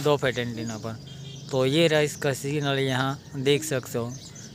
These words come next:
सासठ परसेंट मेरे signal मुझे receive हो रहा है दो fat antenna पर।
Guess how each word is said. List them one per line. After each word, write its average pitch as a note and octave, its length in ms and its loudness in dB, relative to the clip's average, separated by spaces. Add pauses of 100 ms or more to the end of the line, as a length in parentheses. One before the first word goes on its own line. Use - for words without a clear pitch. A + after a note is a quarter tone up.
सासठ D#3+ 480 -2
परसेंट D#3 300 -2
मेरे D3+ 260 2
signal C#3 400 0
मुझे C3+ 260 0
receive C3 340 0
हो C3 140 2
रहा B2+ 120 0
है C#3+ 340 -4
दो D#3 140 6
fat C3+ 180 -2
antenna A#2 420 -4
पर। A2+ 220 -10